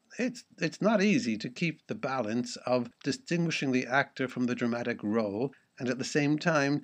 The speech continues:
seeing how the two work together, the way one actor can bring life to a role and another actor can bring a different kind of life to the same role. A good critic is someone who stays alive to this interplay.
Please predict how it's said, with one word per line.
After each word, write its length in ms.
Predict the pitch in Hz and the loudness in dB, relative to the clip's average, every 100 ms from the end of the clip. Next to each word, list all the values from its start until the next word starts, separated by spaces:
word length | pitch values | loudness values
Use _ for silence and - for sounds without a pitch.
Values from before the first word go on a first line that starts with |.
| - | -6
seeing 460 | - - 175 151 156 | -10 -4 2 4 4
how 200 | 139 139 | 0 0
the 140 | 135 | 0
two 300 | 127 - 156 | 0 0 0
work 320 | 127 139 131 | 2 -2 -2
together, 600 | - 131 185 151 98 92 - _ _ _ _ | -8 -2 0 0 0 -10 -18 _ _ _ _
the 80 | 127 | -2
way 520 | 123 123 123 120 110 | 0 0 0 -2 -4
one 520 | 98 104 101 104 139 | -8 -8 -2 0 0
actor 340 | 110 104 - 117 | -2 -4 -4 -6
can 220 | 127 107 | -2 -2
bring 640 | 110 123 120 113 110 - 110 | 0 4 4 4 0 -6 -8
life 480 | 104 107 127 - - | -4 0 0 -2 -8
to 180 | 123 | -4
a 80 | 127 | -2
role 480 | 117 127 151 208 247 - - - | 2 4 6 4 2 -4 -10 -2
and 120 | 170 | 2
another 320 | 175 185 170 | 4 4 6
actor 420 | 160 160 - 175 | 6 4 0 -2
can 240 | 175 170 160 | 0 -2 0
bring 160 | 180 | 0
a 60 | 180 | 0
different 500 | 151 220 226 294 240 | 2 2 2 -2 -2
kind 340 | - 226 269 | -6 -4 -2
of 140 | 180 107 | -2 -2
life 340 | 110 113 - | -4 -6 -6
to 120 | - | -6
the 80 | 120 | -6
same 380 | 117 139 135 143 | -4 -2 0 0
role. 440 | 196 170 110 113 - _ _ _ _ _ _ _ _ _ | 0 0 -2 -6 -16 _ _ _ _ _ _ _ _ _
A 80 | 180 | -4
good 260 | 147 208 - | 2 0 2
critic 380 | 208 190 135 139 | 0 2 2 -2
is 200 | 131 - | -2 -2
someone 500 | 151 135 131 135 - | 0 2 2 -2 -4
who 160 | 139 | -8
stays 360 | 127 - 143 127 | -8 -4 -2 0
alive 440 | 123 175 220 110 | -2 -2 -2 -4
to 100 | - | -4
this 200 | 110 107 | -8 -8
interplay. 640 | - 110 101 - 90 - | -10 -10 -12 -14 -20 -20